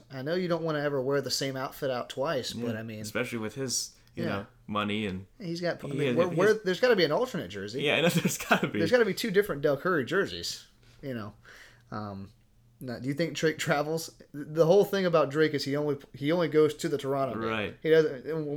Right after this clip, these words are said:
Speaker 1: When Miami was big with the Heat, he was at the Heat games, but he doesn't travel to other arenas.
Speaker 2: I
Speaker 1: Do
Speaker 2: mean,
Speaker 1: you
Speaker 2: if
Speaker 1: think,
Speaker 2: Tor-,
Speaker 1: do you think
Speaker 2: Toronto's
Speaker 1: he
Speaker 2: in the finals, he's gotta go travel. I mean,
Speaker 1: do you
Speaker 2: does that make sense?
Speaker 1: Do you think Golden State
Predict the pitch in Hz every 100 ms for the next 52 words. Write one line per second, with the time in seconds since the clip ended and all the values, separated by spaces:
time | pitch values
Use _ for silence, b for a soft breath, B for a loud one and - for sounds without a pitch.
0 | 151 147 143 147 180 175 143 127 135 135
1 | 135 127 123 143 127 135 131 135 - 110
2 | 147 123 110 110 - B 123 160 180 196
3 | - - 190 175 160 156 156 147 151 139
4 | 95 - - - B B B B - 143
5 | 147 143 156 156 - 214 220 202 175 127
6 | - 120 120 113 151 170 151 139 90 82
7 | - 104 110 87 98 107 107 - 165 135
8 | 151 147 139 147 190 131 139 165 226 214
9 | 185 196 185 165 - 180 175